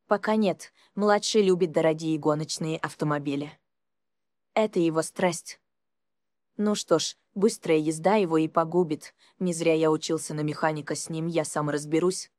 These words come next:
а старший этот дамский угодник любит дорогое вино, красивых женщин, избалованных вниманием, женить его будет непросто. Довериться мне. Ты только не увлекайся, будь осторожна, и старым Адаменко займемся,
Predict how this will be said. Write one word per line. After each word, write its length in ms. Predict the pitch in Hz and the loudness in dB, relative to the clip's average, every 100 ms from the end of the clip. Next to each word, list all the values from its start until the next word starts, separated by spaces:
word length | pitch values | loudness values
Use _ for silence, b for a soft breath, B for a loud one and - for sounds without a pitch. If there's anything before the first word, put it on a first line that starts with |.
| _ | _
а 100 | 190 | -4
старший 460 | 180 - 247 - 220 | -2 0 0 2 2
этот 260 | 208 185 160 | 2 0 0
дамский 420 | 175 170 - 165 | 0 0 -4 -2
угодник 520 | 156 170 185 220 202 | 2 2 2 -2 0
любит 280 | 170 160 147 | -2 -2 -2
дорогое 440 | 160 156 160 160 | -2 0 2 2
вино, 260 | 156 156 160 | 0 -2 -2
красивых 520 | - 156 160 151 156 | -2 -4 -2 -2 -4
женщин, 540 | 151 165 156 - 147 - b b | -4 -4 -4 -6 -8 -14 b b
избалованных 760 | 196 170 170 170 175 180 165 - | -12 0 4 4 2 0 -4 -6
вниманием, 680 | 175 175 190 165 147 151 - _ | -4 0 0 -2 -6 -10 -12 _
женить 480 | 180 175 175 240 - | -4 -2 0 -2 0
его 200 | 214 180 | 2 2
будет 360 | 160 156 165 185 | 2 0 -2 -4
непросто. 560 | 175 170 151 - 156 - _ _ _ _ _ _ _ _ _ | 0 0 0 -4 -8 -8 _ _ _ _ _ _ _ _ _
Довериться 600 | 202 226 185 156 147 - | 2 2 4 0 -2 -6
мне. 340 | 151 143 143 - _ _ _ _ _ _ _ _ _ - | -6 -6 -8 -16 _ _ _ _ _ _ _ _ _ -2
Ты 100 | 220 | 2
только 320 | 240 226 220 | 2 2 0
не 120 | 185 | 2
увлекайся, 680 | 165 170 175 226 190 - 151 b b | 0 -2 2 2 2 -6 -10 b b
будь 240 | 175 170 175 | 0 2 2
осторожна, 520 | 165 175 170 185 185 | -2 2 2 2 0
и 140 | 170 | -4
старым 400 | 165 - 170 160 | -4 0 0 0
Адаменко 520 | 156 156 156 151 - 156 | 0 0 0 -2 -6 -4
займемся, 640 | 156 156 156 - 170 | -2 -2 -4 -2 -4